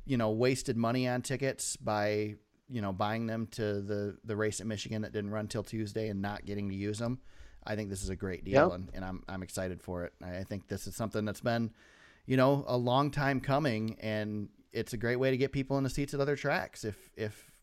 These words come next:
Speaker 1: you know, if you wanna do that. So.
Speaker 2: Yeah, I love this whole thing. Um, just for the same reasons you said, and I, I like the, what nascar has been doing with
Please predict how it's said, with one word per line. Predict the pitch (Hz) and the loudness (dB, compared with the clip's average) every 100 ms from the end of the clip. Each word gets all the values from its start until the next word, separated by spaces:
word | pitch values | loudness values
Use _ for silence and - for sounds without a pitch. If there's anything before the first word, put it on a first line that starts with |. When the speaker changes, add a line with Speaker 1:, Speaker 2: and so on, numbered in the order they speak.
| - | -8
Speaker 1:
you | 107 | -4
know, | 104 131 - - | -2 -4 -8 -12
if | 110 110 | -10 -6
you | 113 | -4
wanna | 117 117 | -2 -2
do | 135 | -2
that. | 127 95 - | -2 -2 -4
So. | 98 92 - _ _ _ _ _ _ _ _ _ _ _ - | -6 -6 -8 _ _ _ _ _ _ _ _ _ _ _ 6
Speaker 2:
Yeah, | 180 175 | 10 12
I | |
love | 160 170 139 | 12 10 8
this | 135 - | 2 0
whole | - 131 123 | 6 8 8
thing. | 123 127 123 123 110 - | 8 4 4 0 -6 -6
Um, | - 120 120 113 117 - - _ _ _ _ _ _ _ _ _ - - | 6 10 10 8 0 -14 -20 _ _ _ _ _ _ _ _ _ -6 6
just | 151 - | 6 6
for | 151 | 6
the | 139 | 6
same | 123 147 | 6 6
reasons | 139 135 127 123 | 8 6 4 2
you | 127 | 2
said, | 143 135 123 | 6 8 8
and | 123 | 8
I, | |
I | 110 139 | 8 10
like | 139 160 - | 10 10 8
the, | 147 | 4
what | 143 123 | 6 6
nascar | 131 127 - | 4 4 6
has | 131 | 6
been | 120 120 | 4 2
doing | 127 135 | 4 4
with | 120 | 2